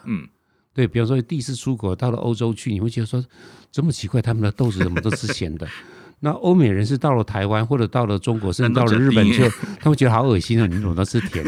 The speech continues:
Speaker 2: 的？
Speaker 1: <laughs>
Speaker 2: 那是一个文化差距的东西。
Speaker 1: 对，对。
Speaker 2: 那豌豆这个事情呢，荷兰人喜欢。
Speaker 1: 嗯。
Speaker 2: 因为比方包括荷兰豆这个名词，
Speaker 1: 嗯。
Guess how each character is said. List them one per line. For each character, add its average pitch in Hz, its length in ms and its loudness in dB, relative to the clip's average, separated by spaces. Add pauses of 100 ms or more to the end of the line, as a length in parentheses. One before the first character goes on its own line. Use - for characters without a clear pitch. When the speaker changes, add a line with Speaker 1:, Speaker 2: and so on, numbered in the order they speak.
Speaker 2:
的？ - 280 -2
Speaker 1:
<laughs> - 220 -14
Speaker 2:
那 151 100 4
是 127 180 2
一 123 60 4
个 113 100 4
文 92 200 -2
化 101 280 0
差 101 260 -4
距 95 200 -6
的 85 160 -4
东 85 160 -2
西。 92 180 -6
Speaker 1:
对， - 20 -8
对。 - 60 -12 (600)
Speaker 2:
那 165 80 -6
豌 175 260 2
豆 185 160 6
这 151 140 2
个 113 180 2
事 127 160 -2
情 101 160 -4
呢， 85 220 -4
荷 101 160 -2
兰 117 120 0
人 85 140 -2
喜 - 180 -8
欢。 87 240 -8 (220)
Speaker 1:
嗯。 87 160 -10 (220)
Speaker 2:
因 117 100 -2
为 104 240 2
比 92 220 -8
方 98 100 -4
包 104 160 -2
括 104 160 -2
荷 98 220 -6
兰 92 200 -2
豆 110 160 -2
这 98 80 -6
个 95 100 -4
名 82 220 -4
词， 80 320 -10
Speaker 1:
嗯。 101 220 -6